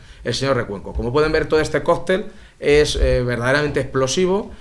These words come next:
eh, a lo que se suma la condición, como todo el mundo sabe, y reconocido por el propio ayuntamiento, de que la Guardia Civil ha solicitado información y está llevando a cabo pesquisas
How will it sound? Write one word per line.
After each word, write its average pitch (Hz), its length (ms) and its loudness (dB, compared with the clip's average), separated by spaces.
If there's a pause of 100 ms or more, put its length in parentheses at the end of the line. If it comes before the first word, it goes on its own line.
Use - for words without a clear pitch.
(280)
eh, 107 440 -6
a 110 140 -6
lo 110 80 -4
que 117 80 -8
se 123 100 -4
suma 151 360 0
la 127 160 0
condición, 127 720 -2
como 98 220 -10
todo 123 200 -4
el 123 60 -6
mundo 120 240 -2
sabe, 135 340 0
y 101 80 -8
reconocido 113 460 -4
por 123 120 -4
el 123 80 -4
propio 127 320 -2
ayuntamiento, 123 600 -2
de 107 120 -6
que 113 80 -8
la 113 80 -4
Guardia 147 260 0
Civil 143 380 -2 (400)
ha 127 100 -2
solicitado 139 480 -2
información 123 760 -2 (340)
y 127 140 -8
está 127 420 2
llevando 127 280 0
a 123 60 -4
cabo 147 220 2
pesquisas - 640 -6